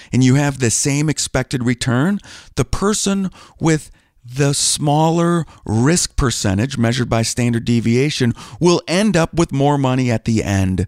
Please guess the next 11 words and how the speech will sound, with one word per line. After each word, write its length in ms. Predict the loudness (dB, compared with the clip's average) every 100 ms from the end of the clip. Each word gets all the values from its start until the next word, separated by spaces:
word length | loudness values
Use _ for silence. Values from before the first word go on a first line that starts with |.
| -6 -20 _ -2
of 520 | 2 2 0 -4 -12 -20 _ _ _
their 300 | -4 0 0
career. 720 | 0 2 4 4 2 0 -4 _ _ _ _ _ _ _ _ _
Risk 440 | 0 2 2 -2 -8 -12 -2
is 200 | 0 0
so 400 | -2 0 2 0
important 600 | 0 0 0 0 -4 -8 -14 -4
in 140 | -2
a 40 | 0
portfolio. 840 | 0 -2 0 0 0 -2 -6 -10 -14 -14 -2
Practicing 720 | 0 0 -2 0 2 2